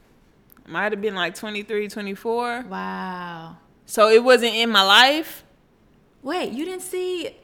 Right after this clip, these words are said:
Speaker 2: transsexuals at, at, at, uh, Big Yo's? They were everywhere.
Speaker 1: I said drag queens. Like,
Speaker 2: Drag
Speaker 1: uh, when I was,
Speaker 2: queens.
Speaker 1: when, when I was that age,
Speaker 2: Yeah.
Speaker 1: I didn't, I didn't, you know now, I don't know girls from transsexual,
Speaker 2: But you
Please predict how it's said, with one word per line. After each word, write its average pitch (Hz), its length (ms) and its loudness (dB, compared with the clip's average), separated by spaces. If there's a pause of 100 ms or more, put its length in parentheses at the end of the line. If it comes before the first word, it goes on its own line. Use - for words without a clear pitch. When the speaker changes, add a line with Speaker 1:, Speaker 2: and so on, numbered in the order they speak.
(240)
Speaker 2:
transsexuals 339 600 -10
at, 277 260 -8
at, 247 400 -8
at, 226 240 -8
uh, 226 100 -4
Big 247 180 -4
Yo's? 539 640 -6 (680)
They 277 100 0
were 277 60 2
everywhere. 226 400 0
Speaker 1:
I 226 80 6
said 214 240 2
drag 214 360 2
queens. 160 600 -10 (240)
Like, 196 220 4
Speaker 2:
Drag 226 300 2
Speaker 1:
uh, 220 220 -8
when 254 160 6
I 277 120 12
was, 302 200 6
Speaker 2:
queens. 208 140 -6
Speaker 1:
when, 247 200 -2 (200)
when 233 200 0
I 269 120 10
was 302 220 2
that 247 240 6
age, 277 680 2 (100)
Speaker 2:
Yeah. 175 320 -12 (480)
Speaker 1:
I 220 120 0
didn't, 262 340 -6 (440)
I 233 120 6
didn't, 240 300 -2 (100)
you 254 280 6
know 330 180 10
now, 185 680 4
I 254 100 8 (160)
don't 339 140 2
know 330 360 10
girls 277 420 10
from 233 360 -4 (140)
transsexual, 269 480 6
Speaker 2:
But 285 120 2
you 240 60 6